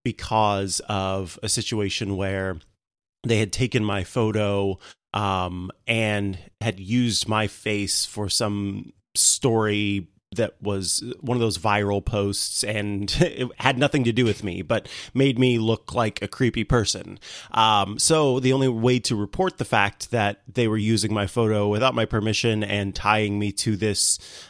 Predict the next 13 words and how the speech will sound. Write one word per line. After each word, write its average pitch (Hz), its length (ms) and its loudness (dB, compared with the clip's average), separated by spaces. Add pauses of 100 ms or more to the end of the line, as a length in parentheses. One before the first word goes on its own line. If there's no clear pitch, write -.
uh, 95 360 0
post 127 640 0
was 101 320 0
by 104 240 -2
creating 107 460 -4
an 104 60 -4
account 123 380 0
so - 100 -6
that 104 120 0
I 98 40 -2
could - 160 -4
report 98 560 -4
the, 90 400 -6